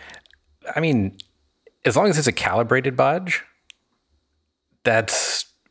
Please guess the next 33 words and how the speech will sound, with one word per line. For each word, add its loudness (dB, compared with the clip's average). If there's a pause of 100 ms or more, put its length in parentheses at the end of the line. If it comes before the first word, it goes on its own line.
(200)
probably 2
going 2
to -2
be 0
pretty -2
good. 2
And -2 (920)
I, -2 (120)
I 0
know 2
that, 2
you -4
know, 2
just -2
a -6
few -2
weeks 0
ago, 2
I 0
believe, -4 (340)
uh, 0 (340)
you -2
said 0 (340)
everything's 0
a -2
temperature -2
sensor, 0
some 0
things -2
sense -2
other 2
things -2
too. 0